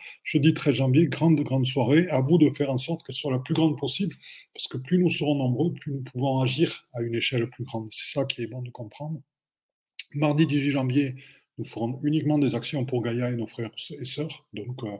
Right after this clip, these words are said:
ben oui, on se tourne vers les autres, on tra-, et en se tournant vers les autres, on travaille sur soi aussi, on travaille sur sa paix, sur son amour intérieur, sur la gratitude, sur le don, et cetera. Et on commencera toujours par nous, bien sûr.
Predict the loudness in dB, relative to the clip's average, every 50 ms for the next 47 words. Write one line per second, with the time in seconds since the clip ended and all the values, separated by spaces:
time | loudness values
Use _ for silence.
0 | -14 _ _ -20 -20 -20 -20 -20 _ _ _ _ _ _ -2 -2 0 2 0 0
1 | 0 0 -2 -4 -4 0 2 2 4 4 4 4 2 2 0 0 0 -2 -2 -4
2 | -8 -8 -8 -8 -8 -6 -6 -4 -4 -4 -4 -4 -4 -4 -4 -4 -2 0 0 0
3 | 0 0 -2 -4 -4 -4 -4 -4 -6 -6 -8 -10 -10 -8 -6 -4 -2 -2 0 0
4 | -2 -2 -4 -4 -6 -8 -6 -4 -2 -2 -2 -2 -2 0 2 2 2 2 0 0
5 | -2 -4 -6 -6 -6 -4 -2 -2 -2 -2 -4 -6 -6 -6 -6 -6 -8 _ -2 0
6 | 0 0 0 -4 -8 -8 -8 -8 -6 -6 -6 -4 -4 -4 -4 -6 -4 -6 -6 -4
7 | -4 -4 -4 -4 -6 -6 -8 -8 -6 -4 -4 -4 -4 -4 -10 -10 -10 -10 -8 -10
8 | -10 -8 -6 -6 -6 -4 -6 -6 -6 -6 -8 -10 -10 -10 -10 -10 -10 -10 -12 _
9 | _ -14 -10 -8 -8 -10 -10 _ _ -6 -4 -2 0 2 2 2 2 0 0 -2
10 | -2 -2 -2 -2 -2 -2 -2 -2 -2 0 0 0 0 0 0 0 0 -2 -4 -6
11 | -8